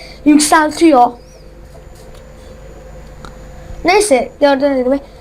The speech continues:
Bir günlük bu kadar da görüşmek. He, şunu göstermedim. Ne gösterecektim, unuttum da. Neydi ya?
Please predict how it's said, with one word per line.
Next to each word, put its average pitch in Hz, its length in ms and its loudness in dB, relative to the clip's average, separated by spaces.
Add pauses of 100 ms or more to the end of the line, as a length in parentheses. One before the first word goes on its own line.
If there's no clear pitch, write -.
(180)
Bir 427 120 4
günlük 415 320 -2
bu 403 100 4
kadar 359 280 0
da 349 80 -4
görüşmek. 320 460 -2
He, 285 340 2
şunu 302 280 -6
göstermedim. 294 580 -2 (400)
Ne 294 80 2
gösterecektim, 294 680 0
unuttum 269 440 -6
da. 226 140 -4 (640)
Neydi 269 260 2
ya? 220 360 0